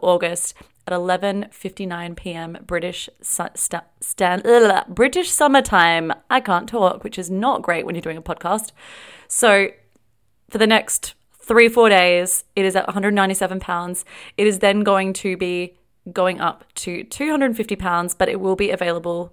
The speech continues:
evergreen. It's gonna be a passive offer. So if you are listening to this sometime in the future, you can still buy it. The link will be in the show notes below. And it's a bloody great program,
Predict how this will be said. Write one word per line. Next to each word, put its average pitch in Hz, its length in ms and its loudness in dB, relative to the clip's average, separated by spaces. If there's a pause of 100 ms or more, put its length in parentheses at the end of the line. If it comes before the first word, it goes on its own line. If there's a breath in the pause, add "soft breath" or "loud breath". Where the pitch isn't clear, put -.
(380)
evergreen. 175 420 -4
It's - 160 -12
gonna 175 140 -8
be 185 80 -2
a 185 40 -2
passive 185 360 -6
offer. - 360 -2 (380 loud breath)
So - 420 2
if 208 200 0
you 226 160 2
are 208 160 8
listening 202 340 0
to - 60 -10
this 196 180 -2
sometime 196 320 0
in 185 80 -2
the 185 60 -4
future, 220 560 0
you 170 120 -12
can 170 280 -8
still 240 160 2
buy 214 320 8
it. - 120 -2 (220)
The 196 80 0
link 175 220 -2
will 185 60 -8
be 175 120 -4
in 175 80 -2
the 180 60 -4
show 170 200 -4
notes 170 220 -6
below. 175 380 -2 (1000)
And 180 360 4
it's 175 220 -6
a 170 240 -4
bloody 170 220 -4
great - 240 -4
program, 160 480 -6